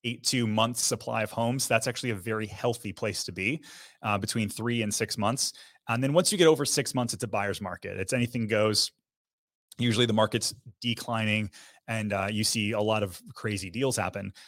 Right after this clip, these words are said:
So right now we're, we're in that trending, right in that balanced market, almost edging towards sellers because of inventory being low. Awesome, awesome question.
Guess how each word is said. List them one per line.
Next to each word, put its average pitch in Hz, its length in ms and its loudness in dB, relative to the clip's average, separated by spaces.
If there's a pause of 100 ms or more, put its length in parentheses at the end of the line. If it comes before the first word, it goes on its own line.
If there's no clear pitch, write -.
(100)
So - 140 -2
right 143 180 6
now 143 220 4
we're, 123 160 4
we're 123 160 0
in 131 80 0
that 123 220 0
trending, 123 600 0
right 120 200 0
in 120 80 -2
that 113 180 -2
balanced 113 380 -2
market, 117 360 0
almost 117 400 0
edging 117 280 0
towards 117 280 -2
sellers 143 440 2
because 113 320 2
of 107 100 -2
inventory 117 480 0
being 117 180 -2
low. 113 280 0 (480)
Awesome, 117 420 0
awesome 110 300 -2
question. 101 420 -4